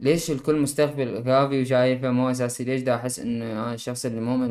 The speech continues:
بموهبة وشايف هذا موسم انفجاره ودخوله توب تن ب-، بلندور؟ لا، أنا مش، أنا صحيح نسيت اللاعب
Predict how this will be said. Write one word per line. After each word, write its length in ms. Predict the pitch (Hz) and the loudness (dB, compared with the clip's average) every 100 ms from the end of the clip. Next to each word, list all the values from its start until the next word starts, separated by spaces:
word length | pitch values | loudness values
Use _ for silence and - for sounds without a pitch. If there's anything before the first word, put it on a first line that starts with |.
| 110 | -2
بموهبة 520 | 123 127 120 107 107 | -2 -2 -2 -6 -8
وشايف 440 | 107 123 131 123 120 | -4 0 0 0 -2
هذا 200 | 123 117 | -2 -2
موسم 300 | 123 123 113 | -4 -4 -6
انفجاره 560 | 107 101 117 135 135 | -8 -4 0 0 0
ودخوله 460 | 117 110 127 135 123 | -4 -6 -4 -2 -2
توب 440 | 131 135 147 147 - _ _ _ _ | 0 0 0 -4 -16 _ _ _ _
تن 200 | 151 156 | -2 -2
ب-، 220 | 135 - | -2 -2
بلندور؟ 320 | 123 120 110 92 | -2 -2 -2 -2
لا، 360 | 139 - 135 | 0 0 -2
أنا 100 | 135 | -2
مش، 560 | 131 135 156 156 - 131 | -2 0 -2 -4 -8 -6
أنا 360 | 123 120 131 | -4 -2 -2
صحيح 340 | 127 127 147 147 | -4 -2 -2 -2
نسيت 300 | 127 123 113 | -4 -6 -4
اللاعب 420 | 107 98 113 | -4 -2 -2